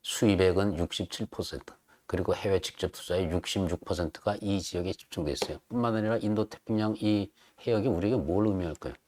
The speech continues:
우리 바-, 우리에게는 바로 이 해상 물동량, 교통로, 핵심적으로 중요한 그 지역을, 어, 그 이-, 이슈를 품-, 품고 있는 그 지역이죠. 만약에 우리가,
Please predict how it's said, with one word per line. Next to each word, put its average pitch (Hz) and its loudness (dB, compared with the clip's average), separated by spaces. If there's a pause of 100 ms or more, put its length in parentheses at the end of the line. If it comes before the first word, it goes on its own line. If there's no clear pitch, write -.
(460)
우리 92 0
바-, 95 0
우리에게는 95 2
바로 110 -2
이 85 -2 (160)
해상 101 0
물동량, 87 -2
교통로, 90 -4 (360)
핵심적으로 147 4
중요한 98 -2
그 95 2
지역을, 90 -2
어, 85 -4
그 90 0
이-, 90 -2
이슈를 90 -2
품-, - -16 (120)
품고 113 -2
있는 92 0
그 110 2
지역이죠. 90 -2 (580)
만약에 120 4
우리가, 113 4